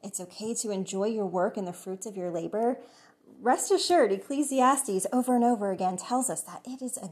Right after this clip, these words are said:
good thing to enjoy these blessings and that God gives us this enjoyment as a gift.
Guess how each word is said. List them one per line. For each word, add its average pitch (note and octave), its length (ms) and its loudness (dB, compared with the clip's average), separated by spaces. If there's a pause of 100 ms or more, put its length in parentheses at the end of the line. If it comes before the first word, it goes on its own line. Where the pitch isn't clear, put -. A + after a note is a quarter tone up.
good A3+ 380 -4 (200)
thing F3 520 -6 (300)
to F#3+ 180 -10
enjoy G3 800 2 (360)
these A3+ 240 -2
blessings E3+ 580 -6
and F#3+ 180 -10
that - 200 -10
God G3+ 380 -4
gives G#3+ 260 -6
us A3 180 -2
this G3+ 180 -2
enjoyment F3 580 -6 (360)
as - 200 -10
a - 60 -16
gift. - 400 -20